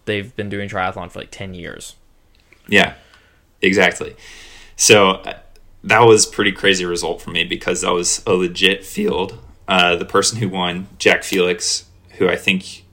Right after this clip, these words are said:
Speaker 2: do you, did
Speaker 1: Yep.
Speaker 2: you know him
Speaker 1: He,
Speaker 2: when you went there?
Speaker 1: he was on,
Speaker 2: Yeah.
Speaker 1: he was on Queens, yeah. With
Speaker 2: Yeah,
Speaker 1: him,
Speaker 2: yeah. I
Speaker 1: yeah.
Speaker 2: knew he was on Queens. I just didn't know if you guys overlapped at all.
Speaker 1: Yeah.
Speaker 2: Um, but yeah, he won that year and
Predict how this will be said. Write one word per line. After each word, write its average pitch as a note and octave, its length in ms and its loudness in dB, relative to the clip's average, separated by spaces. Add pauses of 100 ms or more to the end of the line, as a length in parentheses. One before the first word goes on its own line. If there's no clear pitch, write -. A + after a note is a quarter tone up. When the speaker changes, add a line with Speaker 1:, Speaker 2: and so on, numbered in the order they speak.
Speaker 2:
do G#2 100 -8
you, G2+ 180 -2
did - 140 -20
Speaker 1:
Yep. C#3+ 200 6
Speaker 2:
you B2+ 60 0
know G#2+ 180 2
him A#2 140 -4
Speaker 1:
He, D#3 80 4
Speaker 2:
when D3 80 2
you A2+ 100 -4
went A2+ 160 -8
there? A#2+ 120 2
Speaker 1:
he E3 60 8
was E3 160 8
on, D#3 80 6
Speaker 2:
Yeah. F#2+ 220 4
Speaker 1:
he D3 80 0
was D3+ 160 2
on C3 160 0
Queens, F#2+ 320 -6
yeah. G#2 180 -2 (480)
With A2+ 140 0
Speaker 2:
Yeah, B2+ 140 8
Speaker 1:
him, A2+ 80 8
Speaker 2:
yeah. G2+ 120 2
I A2 80 -2
Speaker 1:
yeah. C#3 60 0
Speaker 2:
knew D#3+ 80 2
he E3+ 100 6
was C#3 80 2
on A#2 140 -2
Queens. A2 280 -2
I G#2+ 60 0
just G#2+ 160 -4
didn't A2+ 120 -8
know G2 80 -2
if F#2+ 120 -10
you F#2+ 60 -12
guys E2+ 340 0
overlapped F2 540 -6
at - 80 -4
all. F#2 320 -10
Speaker 1:
Yeah. F#2 480 0
Speaker 2:
Um, F2 160 -14 (300)
but - 540 -12
yeah, F2 120 6
he A2 180 0
won G#2 280 0
that F2+ 180 0
year F2+ 360 -4 (440)
and F2+ 720 -2